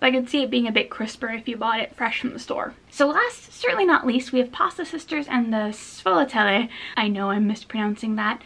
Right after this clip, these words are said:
It's a flaky pastry that is filled with ricotta and orange peel, and it smells just really wonderfully buttery. I get a little bit of orange already.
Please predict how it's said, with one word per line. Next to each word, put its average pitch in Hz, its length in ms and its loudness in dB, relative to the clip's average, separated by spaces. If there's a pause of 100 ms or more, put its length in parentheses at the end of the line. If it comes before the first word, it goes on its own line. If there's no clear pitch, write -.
(120)
It's - 200 -6
a 220 180 -4
flaky 381 460 2
pastry 269 680 -2
that 226 140 -4
is 220 180 -6
filled 220 300 -2
with 214 260 -6
ricotta 277 640 0
and 226 260 -2
orange 254 300 2
peel, 240 420 -2
and 233 300 -2
it - 160 -6
smells 285 460 -2
just - 260 -8
really 233 140 0
wonderfully 226 560 -4
buttery. 294 440 0 (220)
I 262 80 2
get 254 140 0
a - 40 -2
little 311 140 2
bit 269 140 -2
of 262 100 -12
orange 233 260 -2
already. 214 440 -2